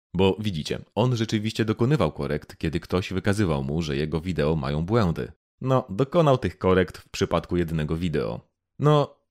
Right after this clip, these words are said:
i tak z półtorej korekty, bo konkretnie usunął dwa zdania, które w jego słowach nie miały chyba jakiegoś ogromnego wpływu na film, niemniej jednak wyciąłem je teraz, żeby nie dawały złego obrazu.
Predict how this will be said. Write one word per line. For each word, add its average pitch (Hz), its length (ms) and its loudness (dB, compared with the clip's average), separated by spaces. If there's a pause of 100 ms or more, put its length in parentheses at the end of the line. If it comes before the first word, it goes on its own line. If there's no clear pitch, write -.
(100)
i 113 160 0
tak 104 300 2
z - 40 -12
półtorej 87 400 2
korekty, 78 520 0
bo 71 400 -2
konkretnie 113 640 0
usunął 95 360 -2
dwa 101 240 -2
zdania, 80 500 -4
które 71 360 -2
w 67 60 -8
jego 82 200 0
słowach 90 560 0
nie 113 160 0
miały 180 260 2
chyba 123 300 2
jakiegoś 101 380 0
ogromnego 107 560 0
wpływu 92 380 2
na 73 120 0
film, 90 320 0 (180)
niemniej 107 500 2
jednak 85 560 0
wyciąłem 87 500 2
je 69 80 0
teraz, 92 360 -2
żeby 90 240 -2
nie 98 140 -2
dawały 160 320 2
złego 87 320 0
obrazu. 85 480 -2